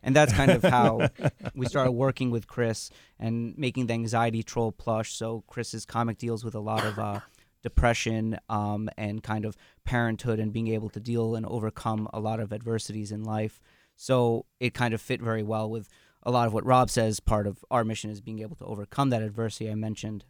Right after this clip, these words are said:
Speaker 2: So what kinds of adversities come up in this book?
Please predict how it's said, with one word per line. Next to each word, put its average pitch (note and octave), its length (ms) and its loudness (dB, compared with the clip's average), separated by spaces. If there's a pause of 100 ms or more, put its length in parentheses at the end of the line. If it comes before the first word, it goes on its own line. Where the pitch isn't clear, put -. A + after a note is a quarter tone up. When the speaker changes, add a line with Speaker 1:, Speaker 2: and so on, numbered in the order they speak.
Speaker 2:
So - 160 0
what F#3+ 160 0
kinds G#3+ 260 -2
of D#3+ 100 2
adversities B2 920 2
come B2 200 2
up F3 160 0
in F2 140 -2
this D#2+ 200 -8
book? - 200 -16